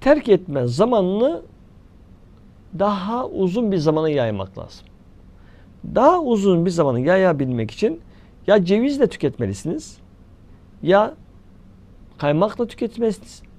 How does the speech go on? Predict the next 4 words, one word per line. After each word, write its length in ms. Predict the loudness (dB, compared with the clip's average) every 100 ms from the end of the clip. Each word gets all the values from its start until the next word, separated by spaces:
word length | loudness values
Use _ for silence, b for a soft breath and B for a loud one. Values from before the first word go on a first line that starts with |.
| -20 -20 -4
ya 160 | 0 2
da 220 | 0 -2 -12 -20 -20 -20 -20 -20 -20 -20 -20 -20 -20 -16
tahinle 580 | -8 -4 -2 0 -2 -4
tüketmelisiniz. 760 | -8 -12 -10 -12 -12 -18 -20